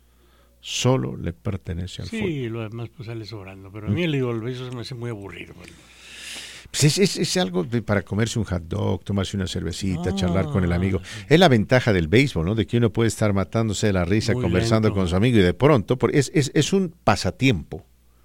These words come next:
Speaker 2: Sí, sí, sí.
Speaker 1: En el fútbol no existe eso, porque el fútbol es intenso, ¿no?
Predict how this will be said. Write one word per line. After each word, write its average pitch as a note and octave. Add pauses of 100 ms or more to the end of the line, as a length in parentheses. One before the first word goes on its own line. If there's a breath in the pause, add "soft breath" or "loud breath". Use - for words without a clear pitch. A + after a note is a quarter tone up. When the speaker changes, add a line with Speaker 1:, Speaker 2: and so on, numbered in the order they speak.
(140)
Speaker 2:
Sí, A2+
sí, F#2+ (120)
sí. G2
Speaker 1:
En C3
el D3
fútbol A3
no C#3+
existe C3+
eso, G2+
porque G2
el G#2+
fútbol D3+
es G#2
intenso, F2
¿no? C3